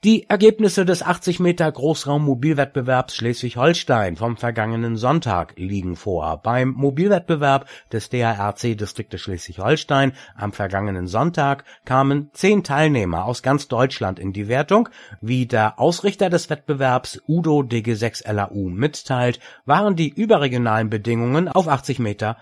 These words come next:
hervorragend. Lediglich bei Verbindungen innerhalb Norddeutschlands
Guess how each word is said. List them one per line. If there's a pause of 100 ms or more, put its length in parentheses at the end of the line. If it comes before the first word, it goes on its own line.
(120)
hervorragend.
Lediglich
bei
Verbindungen
innerhalb
Norddeutschlands